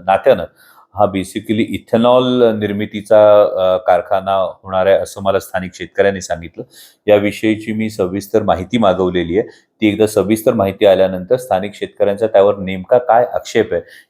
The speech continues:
यामुळे शेतकऱ्यांच्या बाजूनं उभं राहणं हे मला वाटतं कर्तव्य आहे.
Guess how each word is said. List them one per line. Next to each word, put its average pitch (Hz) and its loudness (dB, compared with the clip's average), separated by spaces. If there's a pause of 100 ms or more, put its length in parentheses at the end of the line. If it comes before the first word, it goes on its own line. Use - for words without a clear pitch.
यामुळे 107 2
शेतकऱ्यांच्या 107 0
बाजूनं 127 0
उभं 98 0
राहणं 85 -2
हे - -20
मला 107 0
वाटतं 104 -2
कर्तव्य 98 -10
आहे. - -20